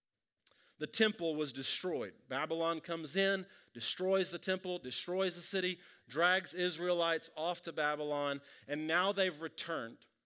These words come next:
Sixty-seven years earlier, the temple was destroyed, and when that, that temple that was destroyed was the temple that Solomon built.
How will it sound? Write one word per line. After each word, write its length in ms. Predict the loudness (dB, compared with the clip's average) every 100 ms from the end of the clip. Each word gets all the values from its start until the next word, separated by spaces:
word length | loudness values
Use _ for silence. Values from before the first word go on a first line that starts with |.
| _ _ _ _ _ _ _ _ _ _ _ _ _ _ _
Sixty-seven 680 | -2 0 0 0 4 4 4
years 340 | 2 4 4 2
earlier, 380 | 2 4 2 0
the 80 | 0
temple 320 | -2 0 -2
was 160 | -2
destroyed, 720 | -4 -6 -2 2 4 4 2 -4 -14 -8
and 120 | -2
when 140 | 2
that, 280 | 4 4 4
that 200 | 0 4
temple 300 | 2 4 4
that 140 | 2
was 120 | 2 -4
destroyed 520 | -4 -2 4 4 4
was 180 | 0 -2
the 80 |
temple 300 | -2 -2 -2
that 140 | -4 -4
Solomon 580 | 0 2 2 0 -2 -4
built. 380 | -6 -8 -16